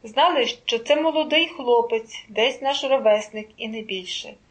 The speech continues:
Спроба надрукувати нічого не дала. Це не була така відлига.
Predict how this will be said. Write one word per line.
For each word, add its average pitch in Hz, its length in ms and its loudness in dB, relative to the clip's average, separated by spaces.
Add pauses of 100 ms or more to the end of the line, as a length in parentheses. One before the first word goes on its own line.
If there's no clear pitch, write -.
(400)
Спроба 226 340 2
надрукувати 226 720 0
нічого 240 480 -6
не 233 120 -4
дала. 180 360 -6 (600)
Це 240 120 0
не 254 140 0
була 285 280 2
така 208 320 0
відлига. 214 560 -4